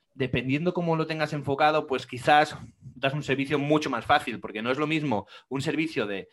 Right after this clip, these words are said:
ahora te llevo un plato, ahora te llevo el segundo, marcho los segundos, la bebida, ¿no? Un, un servicio un poco más, pues, no elegante, ¿no? Pero un poco más completo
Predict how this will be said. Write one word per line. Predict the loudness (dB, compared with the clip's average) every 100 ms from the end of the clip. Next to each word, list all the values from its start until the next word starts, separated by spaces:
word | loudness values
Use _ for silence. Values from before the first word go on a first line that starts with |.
| _ -4
ahora | -2 -2
te | -2
llevo | -4
un | -4 0
plato, | 0 0 -4 -6 _ -4
ahora | 0 0
te | -2
llevo | -4
el | -2
segundo, | -2 -2 -4 0 0 0 -4 _
marcho | -2 -2 -2
los | -4
segundos, | -2 0 0 0 0 0 -4
la | -2 0
bebida, | 0 -2 -4 -2 -2 -2 -4
¿no? | -4 -4 -10 _
Un, | -16 -14 -14
un | -12 -10 -10 -10 -12
servicio | -8 -6 -6 -8
un | -6
poco | -6 -4
más, | -2 -2 -4 -8 _ -10
pues, | -8 -8 -12 _ _
no | -4 -2
elegante, | 0 2 0 0
¿no? | -4 -2
Pero | -4
un | -4
poco | -4 -2
más | -4 -4
completo | -6 -2 -2 -2